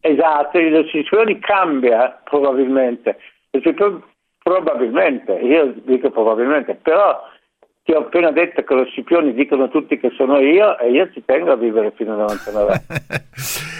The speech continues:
Speaker 2: E allora, buona salute fino a novantanove anni e anche oltre a Silvano Agosti e la rassegna su Mio Cinema con dieci film di Silvano Agosti. Grazie ancora Silvano e a presto.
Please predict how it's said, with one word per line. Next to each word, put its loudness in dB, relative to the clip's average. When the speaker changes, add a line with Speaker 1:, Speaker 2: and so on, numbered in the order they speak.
Speaker 2:
E 0
allora, 2
buona 0
salute 0
fino -2
a 2
novantanove 2
anni -2
e -2
anche 0
oltre 0
a 0
Silvano -2
Agosti 2
e 0
la 0
rassegna -2
su -2
Mio 2
Cinema -2
con -2
dieci -4
film -2
di -2
Silvano -2
Agosti. 0
Grazie -2
ancora 0
Silvano 0
e 2
a 0
presto. -4